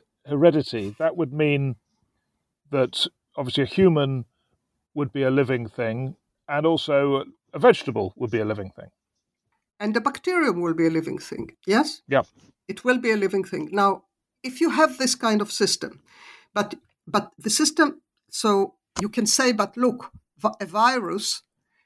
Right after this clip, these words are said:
Speaker 2: is also accord-, has an unlimited heredity system, but it, it is a parasite. It is an obligatory parasite. So will you call it alive? Won't you call it alive?"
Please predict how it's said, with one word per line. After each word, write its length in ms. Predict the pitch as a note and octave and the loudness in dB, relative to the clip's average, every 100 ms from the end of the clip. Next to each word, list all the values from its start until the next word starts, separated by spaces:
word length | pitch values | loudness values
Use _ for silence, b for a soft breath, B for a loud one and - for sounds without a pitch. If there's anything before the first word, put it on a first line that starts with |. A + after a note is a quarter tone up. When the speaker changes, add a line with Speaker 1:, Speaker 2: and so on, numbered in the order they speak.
| _ | _
Speaker 2:
is 140 | F3+ - | -10 0
also 580 | C4 D4+ - F3 E3 E3 | 2 4 2 2 0 -2
accord-, 500 | - - G#3+ F3+ - - | -4 4 4 4 -4 -2
has 240 | G#3+ G#3+ | 2 2
an 180 | - E3+ G3+ | 2 -4 0
unlimited 540 | G3+ F#3+ F#3 F3+ D#3+ | 0 2 0 -2 -4
heredity 480 | E3+ E3+ E3+ F3 B2 | 0 2 2 -2 -2
system, 520 | - C#3+ - - - _ b b b b | -2 -2 -4 -8 -18 _ b b b b
but 300 | D3+ E3+ E3+ - _ _ _ | -2 -2 -4 -20 _ _ _
it, 120 | E3+ - _ _ _ _ _ - | -8 -8 _ _ _ _ _ -10
it 120 | - | 0
is 240 | F3+ - - | 2 0 -6
a 40 | |
parasite. 640 | - B3+ B3 G#3+ C#3+ C#3 C#3+ | -6 -2 0 0 -4 -6 -8
It 140 | - F3 | -6 -2
is 120 | F3 | 0
an 120 | F3 | 0
obligatory 580 | F3+ F#3+ G#3 - F#3+ F3+ | 2 4 2 0 -4 -4
parasite. 560 | - A3+ F3 - D#3+ C#3+ | -2 0 0 -2 -4 -4
So 240 | C#3 B2 | -4 -6
will 200 | F3 G#3+ | 0 2
you 100 | B3 | 2
call 240 | C4+ C#4 C4 | 0 -2 0
it 160 | B3+ | -2
alive? 360 | C4+ B3+ B3+ B3+ _ | 2 4 4 0 _
Won't 260 | E3 G#3 B3 | -2 -2 0
you 80 | C#4 | -2
call 220 | C#4 C4 | 0 0
it 120 | B3+ | 0
alive?" 380 | C#4 C4 C4+ | 2 2 2